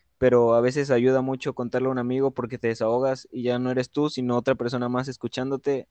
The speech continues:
así que sigan adelante.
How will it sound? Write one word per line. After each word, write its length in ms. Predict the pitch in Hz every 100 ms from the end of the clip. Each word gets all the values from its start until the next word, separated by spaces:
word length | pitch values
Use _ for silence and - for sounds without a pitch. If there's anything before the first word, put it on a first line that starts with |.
| _
así 240 | - 117 113
que 480 | - 120 113 107 - _ _ _ _ _ _
sigan 280 | 147 143
adelante. 560 | 135 117 120 117 - _